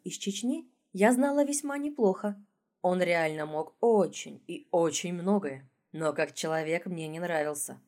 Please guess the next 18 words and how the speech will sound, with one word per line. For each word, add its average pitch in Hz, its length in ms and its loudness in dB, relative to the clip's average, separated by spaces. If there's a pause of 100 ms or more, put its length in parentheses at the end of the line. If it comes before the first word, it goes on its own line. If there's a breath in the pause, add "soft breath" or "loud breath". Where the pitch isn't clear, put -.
(120)
Алчный 185 480 -4
и 151 140 -14
скользкий - 540 -8
тип. - 320 -14 (380)
К - 60 -10
сожалению, 220 600 8
другого 240 380 4
нет, 214 400 2 (100)
придется 151 480 -4
рискнуть. 143 540 -8 (560)
Приняв 208 440 8
решение, 262 640 0 (140)
я 262 180 4
встала 220 420 2
и 202 240 2
вышла 160 340 -4
из 170 220 -4
ванной. 139 480 -14